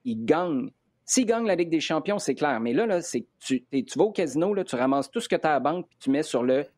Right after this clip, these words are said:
vingt-huit. Puis t'espères que c'est ça qui sort. Mais, mais, <laughs> ouais, sur le trente, excuse. Ah, bien joué, Jean Gounette. Excellent. Euh, petit rappel à l'ordre de ma personne, je, je me suis pas encore fait à l'idée qu'il allait porter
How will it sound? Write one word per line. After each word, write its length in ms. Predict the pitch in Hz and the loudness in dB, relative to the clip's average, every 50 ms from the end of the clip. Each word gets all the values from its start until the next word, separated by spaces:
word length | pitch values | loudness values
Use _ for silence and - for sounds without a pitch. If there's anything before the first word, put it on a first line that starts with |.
| _ _ | _ _
vingt-huit. 540 | 110 110 113 156 185 165 - - 131 117 - - _ _ _ _ _ _ _ _ _ _ _ _ _ _ _ _ _ _ _ _ _ _ _ _ _ _ _ _ | -4 0 2 2 2 0 -2 -2 -2 -2 -2 -4 _ _ _ _ _ _ _ _ _ _ _ _ _ _ _ _ _ _ _ _ _ _ _ _ _ _ _ _
Puis 180 | - 139 127 - - - | 2 2 2 0 0 -2
t'espères 460 | 156 127 - - - 165 160 160 143 | -2 -2 0 0 2 2 2 2 0
que 100 | - 143 | 0 -2
c'est 160 | 123 - 135 | -2 -2 -2
ça 180 | 120 - 156 147 | -2 0 -2 -2
qui 120 | - - | -2 -4
sort. 280 | - - 120 - - - _ _ _ _ _ _ _ _ - | -4 -4 -4 -4 -6 -14 _ _ _ _ _ _ _ _ 2
Mais, 280 | 117 127 127 - - _ _ _ _ - | 2 2 2 2 -2 _ _ _ _ -2
mais, 220 | 117 123 139 - | 0 0 0 0
<laughs> 640 | - - 381 370 - 190 170 - 160 208 233 208 - | -2 -4 -4 -2 -2 -2 -2 -2 -4 -6 -6 -2 -2
ouais, 140 | 147 135 - | -2 -2 0
sur 220 | - - 180 147 | 0 -2 0 0
le 100 | 147 139 | 0 0
trente, 220 | - - 135 131 | 0 -2 -2 -4
excuse. 280 | 117 - - 127 120 113 95 | -4 -4 -4 -4 -2 -2 -2
Ah, 200 | 120 120 110 101 | -2 -2 -2 -4
bien 160 | 101 117 123 117 | -4 -6 -6 -4
joué, 180 | 110 120 120 | -4 -4 -4
Jean 160 | 113 120 117 113 | -2 -2 -4 -4
Gounette. 300 | 107 110 107 - - _ _ _ - | -4 -6 -6 -6 -8 _ _ _ -2
Excellent. 380 | 143 135 135 - 135 113 - - - - - - - 208 165 - | -2 -2 0 0 0 -2 -2 -4 -12 -16 -14 -8 -6 -6 0 2
Euh, 180 | 113 120 123 | 2 2 2
petit 280 | 117 - 139 120 - 151 | 2 0 -2 -2 0 -2
rappel 300 | 127 127 127 - 139 131 | -2 0 0 0 0 0
à 80 | 120 117 | 0 0
l'ordre 440 | 120 127 131 127 120 120 117 117 | 0 0 0 0 -2 -2 -2 -2
de 180 | 113 110 117 117 | -2 0 -2 -2
ma 160 | 117 123 123 | -2 -2 -4
personne, 680 | 120 120 104 - - - 135 139 147 143 127 113 113 | -4 -4 -6 -4 -2 0 0 0 0 -2 -2 -2 -4
je, 180 | 113 - 131 123 | -4 -4 -4 -4
je 120 | 113 - | -2 -2
me 60 | 135 123 | -4 -4
suis 140 | - - | -4 -6
pas 140 | - 180 175 147 | -4 -4 -2 -2
encore 280 | 123 - 131 117 117 | -2 0 -2 -2 -2
fait 200 | - 131 131 123 | -2 -4 -4 -2
à 60 | 117 | -2
l'idée 320 | 110 110 110 107 120 117 113 | -4 -4 -4 -2 -4 -4 -2
qu'il 200 | - 117 113 107 | -2 -4 -2 -2
allait 140 | 110 117 117 | -2 -4 -4
porter 420 | 107 - 95 - - - 127 120 | -4 -4 -6 -6 -4 -2 -4 -4